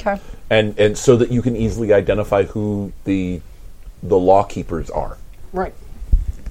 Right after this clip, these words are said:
Speaker 2: Um,
Speaker 1: So I would assume, though, within the, because the prince actually entrusted Maximilian, and, like, so I'm, like, deputized,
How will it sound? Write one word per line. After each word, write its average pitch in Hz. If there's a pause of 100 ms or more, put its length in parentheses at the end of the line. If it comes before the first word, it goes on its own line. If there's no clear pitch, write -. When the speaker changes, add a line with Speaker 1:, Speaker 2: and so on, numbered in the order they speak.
(120)
Speaker 2:
Um, 95
Speaker 1:
So 87
I 277
would 330
assume, 285
though, 226
within 226
the, 196
because 214
the 226
prince 311
actually 190 (440)
entrusted 196
Maximilian, 180 (540)
and, 190 (320)
like, 214 (560)
so -
I'm, 240
like, 226
deputized, 269